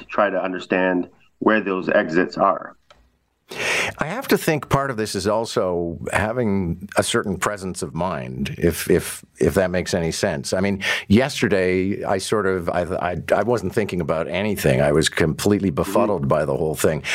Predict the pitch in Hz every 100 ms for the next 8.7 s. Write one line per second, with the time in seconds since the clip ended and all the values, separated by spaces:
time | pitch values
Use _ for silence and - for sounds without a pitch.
0 | - 110 113 147 143 143 151 123 113 107
1 | 110 107 - 110 - 123 110 98 87 -
2 | 110 139 87 85 - 95 95 92 90 90
3 | 85 113 104 107 104 98 98 - 101 101
4 | 104 101 - 110 98 90 - 110 101 127
5 | 107 110 95 127 123 117 110 107 110 76
6 | - _ _ _ _ _ _ _ _ _
7 | - _ - 127 135 - 131 135 143 107
8 | 117 113 95 107 120 123 120